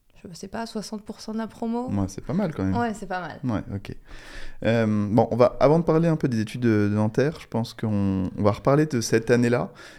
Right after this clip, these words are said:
Speaker 2: la P un, la PASSE.
Speaker 1: Mm.
Speaker 2: Euh, toi, je crois que t'as pas pris de prépa.
Speaker 1: Non.
Speaker 2: C'était pour quelle raison ? C'était financier ? C'était, euh...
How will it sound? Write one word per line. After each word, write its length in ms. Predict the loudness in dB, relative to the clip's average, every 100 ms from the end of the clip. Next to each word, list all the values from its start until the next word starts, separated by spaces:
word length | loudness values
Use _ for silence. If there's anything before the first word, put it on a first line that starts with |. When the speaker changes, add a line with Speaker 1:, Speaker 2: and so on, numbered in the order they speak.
| -2
Speaker 2:
la 100 | 0
P 180 | 2 2
un, 120 | 0 -4 -12
la 120 | -6 -4
PASSE. 500 | -4 -8 -10 -16 -18 -20 -16 -14 -8
Speaker 1:
Mm. 80 | -8 -8 -16 -14 -12 -12 -2
Speaker 2:
Euh, 480 | 4 6 6 4 2 -2 -8 -16 -8
toi, 220 | 4 4
je 100 | 4
crois 220 | 0 0
que 60 | 2
t'as 100 | 2
pas 120 | 2
pris 180 | 0 -4
de 40 | -6
prépa. 500 | -4 0 2 0 -4 -12 -10
Speaker 1:
Non. 260 | -8 -6 -10 -14
Speaker 2:
C'était 180 | -12 -6
pour 140 | -4 0
quelle 140 | 2
raison ? 200 | 2 0
C'était 160 | -2 -8
financier ? 680 | -4 -4 -4 -4 0 0
C'était, 240 | 0 -4 -2
euh... 380 | 0 0 -2